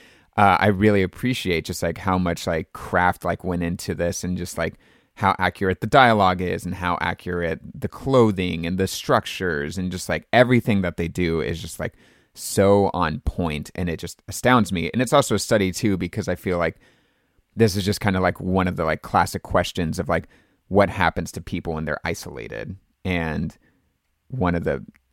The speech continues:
I don't know, kind of first, like, intriguing, like, thrillers that happen. Like, there's a period in, uh, Homer's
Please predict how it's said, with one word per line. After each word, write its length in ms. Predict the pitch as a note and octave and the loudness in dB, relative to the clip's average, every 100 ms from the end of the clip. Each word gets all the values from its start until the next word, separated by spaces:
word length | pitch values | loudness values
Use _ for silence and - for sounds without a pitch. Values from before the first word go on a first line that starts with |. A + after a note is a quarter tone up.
| _ - | _ -2
I 80 | F#2+ | 0
don't 120 | F2 | 0
know, 100 | F2 | -2
kind 180 | G#2+ G2 | -2 -4
of 60 | |
first, 300 | - F#2 - | -2 -2 -2
like, 160 | E2 - | -4 -4
intriguing, 520 | G2 - G2+ F2+ F2+ | -4 -2 -2 -2 -2
like, 200 | E2+ - | -4 -6
thrillers 560 | - F#2+ G2 F2 D#2+ E2 | -4 0 2 2 -2 -2
that 160 | D2+ | -4
happen. 380 | F#2 E2+ F2+ E2 | -2 -2 -2 -2
Like, 160 | F2+ G2+ | -2 -2
there's 180 | F2 | -2
a 40 | G2 | -4
period 440 | - F2+ F2 E2 | -4 -2 0 0
in, 240 | E2+ F2+ - _ _ _ _ _ _ | -2 -4 -6 _ _ _ _ _ _
uh, 240 | F#2+ E2 D#2 | -2 -2 -2
Homer's 480 | - G#2+ G2 G2 | -2 0 0 -4